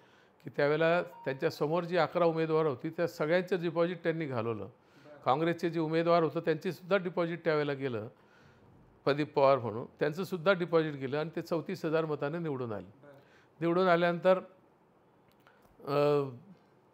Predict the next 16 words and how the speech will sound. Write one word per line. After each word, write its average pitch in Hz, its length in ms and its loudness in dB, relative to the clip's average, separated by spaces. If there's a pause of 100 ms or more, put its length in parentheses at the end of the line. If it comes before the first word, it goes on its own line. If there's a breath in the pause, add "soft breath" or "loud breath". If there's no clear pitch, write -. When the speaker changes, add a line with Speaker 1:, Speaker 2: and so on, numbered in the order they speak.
(160)
Speaker 1:
जे 165 60 0
काही 165 200 2
विकासाची 156 500 -2
कामं 156 280 0
होते, 147 260 -4
त्यांनी 143 440 -8
त्यावेळेला 147 520 0
युतीचं 143 380 -6
सरकार 139 440 -2
आलं, 123 240 -2 (400)
त्यांच्या 127 260 -6
माध्यमातून 120 480 -6
परिपूर्ण 131 540 -6
करण्याचा 120 360 -6
प्रयत्न 143 360 -4
केला. 113 280 -8